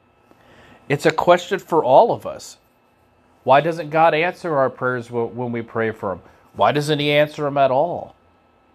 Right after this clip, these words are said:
Is he really listening to us? What's going on while we're praying all of these times?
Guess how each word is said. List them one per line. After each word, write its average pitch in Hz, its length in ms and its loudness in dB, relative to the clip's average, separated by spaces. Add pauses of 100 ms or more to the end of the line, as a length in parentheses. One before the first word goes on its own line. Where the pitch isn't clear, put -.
(2250)
Is 131 200 -2
he 160 100 2
really 151 380 0
listening 139 520 -4
to 123 120 -2
us? 110 180 -8
What's 143 220 -2
going 156 320 2
on 143 200 4
while 127 160 2
we're 147 160 -2
praying 151 520 -2
all 151 260 4
of 139 80 -8
these 139 180 -8
times? 147 360 -2